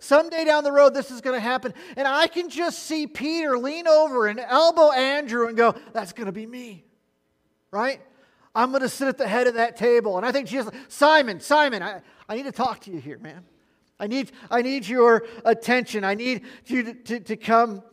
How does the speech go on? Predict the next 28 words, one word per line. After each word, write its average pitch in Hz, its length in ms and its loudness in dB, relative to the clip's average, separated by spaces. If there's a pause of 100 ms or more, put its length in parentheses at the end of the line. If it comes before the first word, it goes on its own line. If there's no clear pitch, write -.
(460)
in 226 260 0
and 190 300 -8
focus 254 720 6
<laughs> - 80 -18
for," - 380 -6 (880)
I 214 200 6
don't 196 180 0
know. 170 260 -8
I 220 180 6
love 233 420 6
to 220 80 -4
think 226 260 0
about 226 240 2
this. 226 160 -6
I 233 160 4
wonder 247 380 2
if 185 80 -6
Jesus 202 340 -6
did, 214 340 -2
did 208 220 0
the 214 60 0
motion 214 380 0
that 202 180 -6
you 208 80 -6
do 214 160 -2
with 214 140 0
your 214 100 -6
kids 226 400 -2